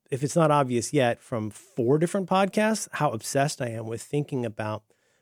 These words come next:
what the change is, the cultural, the cultural,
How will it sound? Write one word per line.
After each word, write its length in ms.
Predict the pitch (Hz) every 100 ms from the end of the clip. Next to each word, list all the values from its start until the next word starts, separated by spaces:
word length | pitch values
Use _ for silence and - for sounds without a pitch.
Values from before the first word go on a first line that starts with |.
| _
what 260 | 127 165 165
the 80 |
change 460 | 151 165 147 147 131
is, 140 | 123
the 80 | 110
cultural, 840 | - - 220 - 185 120 117 117 - _ _ _ _ _
the 60 | 180
cultural, 1000 | - 330 - 247 208 196 180 170 160